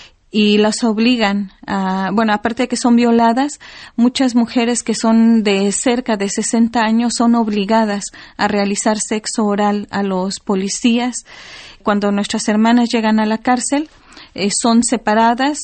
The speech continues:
este, mm, ellas quieren denunciar y no se permite esta denuncia. Pero en estos autobuses van dos mujer-, este, varias extranjeras,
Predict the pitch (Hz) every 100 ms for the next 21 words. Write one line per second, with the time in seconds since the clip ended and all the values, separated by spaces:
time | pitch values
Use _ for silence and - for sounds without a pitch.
0 | - - 208 190 - 214 196 190 196 190
1 | 196 196 196 196 - - - - - 113
2 | 233 240 240 233 - _ - 233 233 220
3 | 214 220 226 262 247 277 - _ _ -
4 | 220 214 226 226 233 208 214 214 220 208
5 | - 220 208 214 247 262 - 302 311 -
6 | - - - - - - 240 226 - 226
7 | 240 262 294 277 277 262 277 254 262 277
8 | 240 240 254 - 220 240 254 - - 226
9 | - 220 226 220 - 240 208 220 220 -
10 | 240 254 247 254 247 233 - 220 226 285
11 | 233 226 -